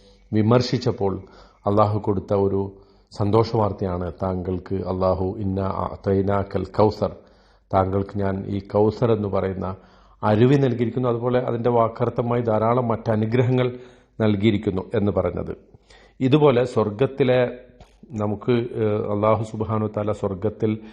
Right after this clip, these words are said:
വിശ്വാസികൾക്ക് അരുവികൾ നൽകുന്നു, പുഴകൾ നൽകുന്നു, "ജന്നാത്തിൻ തജ്രി മിൻ തഹ്തിഹൽ അൻഹാർ" എന്ന് പറയുന്ന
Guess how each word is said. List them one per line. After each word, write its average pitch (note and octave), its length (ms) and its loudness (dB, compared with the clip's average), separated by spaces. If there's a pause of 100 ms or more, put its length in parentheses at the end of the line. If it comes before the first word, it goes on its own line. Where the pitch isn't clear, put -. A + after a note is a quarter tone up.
(400)
വിശ്വാസികൾക്ക് A2+ 800 2
അരുവികൾ A2 500 2
നൽകുന്നു, G#2 680 -4
പുഴകൾ G#2 540 0
നൽകുന്നു, G2+ 600 -6 (340)
"ജന്നാത്തിൻ G#2+ 640 2
തജ്രി G2+ 280 -2
മിൻ A2 240 -2
തഹ്തിഹൽ G#2+ 440 -2
അൻഹാർ" G2+ 420 0 (540)
എന്ന് C3 260 4
പറയുന്ന A#2+ 400 2